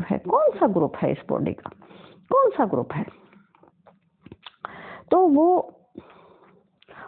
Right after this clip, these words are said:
और फिर cloth was seized। अब ये जो कपड़े हैं, अब क्या होगा कि देखिए ये जो कपड़े हैं, कप-, दो तरह की, दो, अ,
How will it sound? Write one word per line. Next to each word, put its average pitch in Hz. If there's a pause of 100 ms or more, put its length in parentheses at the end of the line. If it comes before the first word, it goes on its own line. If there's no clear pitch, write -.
(120)
और 302
फिर 339
cloth 330
was 233
seized। - (300)
अब 277
ये 277
जो 269
कपड़े 254
हैं, 196 (920)
अब 254
क्या 330
होगा 220 (460)
कि 240
देखिए 226
ये 226
जो 247
कपड़े 190
हैं, 170 (600)
कप-, 220
दो 262
तरह 277
की, 269
दो, 240
अ, 254